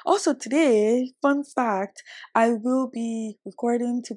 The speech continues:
post on YouTube because my friends are like, "You need to start posting on,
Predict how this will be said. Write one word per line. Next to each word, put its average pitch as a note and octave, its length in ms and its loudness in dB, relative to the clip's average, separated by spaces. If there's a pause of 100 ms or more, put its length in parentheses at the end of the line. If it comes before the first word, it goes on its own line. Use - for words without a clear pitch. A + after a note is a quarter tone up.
post G#3 240 -12
on G3+ 140 -6
YouTube G#3+ 480 -10
because G3 440 -8
my F3+ 140 -8
friends G#3+ 640 -4
are G3 140 -2
like, F#3 180 -4 (420)
"You B3+ 180 -4
need C#4 260 -6
to C#4 100 -6
start B3 300 -12
posting A#3+ 340 -10
on, A#3 140 -4